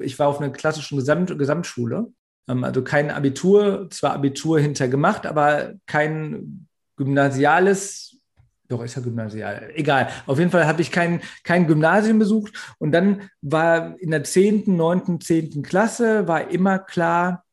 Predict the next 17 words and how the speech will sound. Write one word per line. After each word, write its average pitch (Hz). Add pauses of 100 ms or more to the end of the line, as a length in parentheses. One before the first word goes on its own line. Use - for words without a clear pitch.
(120)
man 139
muss 156
sich 151
ja 143
bewerben, 190 (280)
auch 143 (300)
so 151
einfach 151
als 131
Sicherheit 220
und 135
dann 143
nach 143
dem 143
Abitur 135
auch 185
bewerben, 208